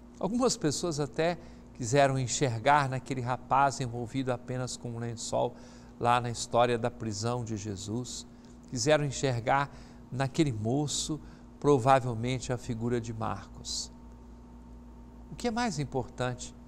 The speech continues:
é que esse evangelista nos transmitiu com imensa sabedoria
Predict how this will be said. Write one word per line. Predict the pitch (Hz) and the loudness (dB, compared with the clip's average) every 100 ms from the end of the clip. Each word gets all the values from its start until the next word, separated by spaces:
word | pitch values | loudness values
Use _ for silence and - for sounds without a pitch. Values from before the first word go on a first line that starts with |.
| - - - - - | -20 -20 -18 -16 -8
é | 139 | -2
que | - | 4
esse | 226 220 | 4 4
evangelista | 208 208 196 180 123 120 - 127 120 - - - - | 2 0 0 0 0 -2 -2 -4 -6 -10 -18 -18 -4
nos | 147 139 | -2 0
transmitiu | - 214 190 185 - - 160 160 160 | 2 2 2 0 -2 0 2 2 0
com | 156 156 | -4 -2
imensa | 151 143 143 202 254 180 - 170 | -2 -4 -2 0 -2 -2 -2 -2
sabedoria | - 165 147 156 139 127 131 135 139 | 2 0 2 0 -2 -2 -2 -2 -2